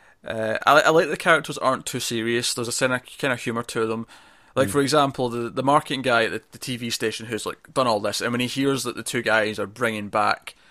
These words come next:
Speaker 1: Kong, like, the Co-, Kong, after fighting the giant squid, which looked cool, I li-, I liked the, the big octopus thing.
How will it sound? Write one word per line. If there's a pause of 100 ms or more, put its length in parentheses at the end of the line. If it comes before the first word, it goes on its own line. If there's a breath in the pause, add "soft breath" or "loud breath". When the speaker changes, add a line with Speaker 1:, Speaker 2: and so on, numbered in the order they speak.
(220 soft breath)
Speaker 1:
Kong,
like,
the
Co-,
Kong, (240 loud breath)
after
fighting
the
giant
squid,
which
looked
cool,
I
li-,
I
liked
the,
the
big
octopus
thing.